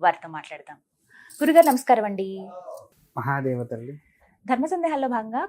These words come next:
Speaker 1: కుబేర కుంకుమ గురించి చాలా మంది అడిగారు గురుగారు. అసలు ఈ కుబేర కుంకుమ అంటే ఏంటి, ఎవరెవరు ధరించవచ్చు,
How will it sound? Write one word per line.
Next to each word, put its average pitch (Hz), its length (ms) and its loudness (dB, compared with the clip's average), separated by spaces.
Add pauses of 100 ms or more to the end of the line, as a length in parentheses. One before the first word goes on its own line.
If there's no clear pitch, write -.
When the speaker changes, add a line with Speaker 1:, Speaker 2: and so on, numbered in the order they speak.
Speaker 1:
కుబేర 320 320 4
కుంకుమ 294 380 -2
గురించి 262 200 0
చాలా 233 260 2
మంది 240 160 -2
అడిగారు 196 340 -2
గురుగారు. 160 580 -14 (160)
అసలు 247 220 -4
ఈ 240 120 -6 (100)
కుబేర 277 320 4
కుంకుమ 262 380 0
అంటే 233 320 -2
ఏంటి, 196 540 -6 (600)
ఎవరెవరు 233 480 4
ధరించవచ్చు, 190 840 -8